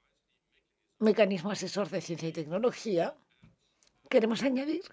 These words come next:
una referencia a la promoción de la bioseguridad y biocustodia a las funciones del mecanismo,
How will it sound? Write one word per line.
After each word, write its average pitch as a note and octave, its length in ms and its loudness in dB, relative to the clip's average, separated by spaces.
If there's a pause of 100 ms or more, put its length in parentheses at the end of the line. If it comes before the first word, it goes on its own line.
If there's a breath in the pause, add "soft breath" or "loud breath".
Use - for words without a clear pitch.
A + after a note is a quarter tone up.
(1160 loud breath)
una B3+ 280 10
referencia C4 960 6
a B3+ 140 6
la B3+ 160 6
promoción A#3 540 4
de A3+ 100 4
la F3+ 340 4 (300)
bioseguridad G3 1120 8
y G#3+ 80 10
biocustodia G#3+ 1040 4 (840 soft breath)
a A3 120 10
las G3 200 4
funciones E3+ 500 2
del E3+ 140 2
mecanismo, F3+ 760 2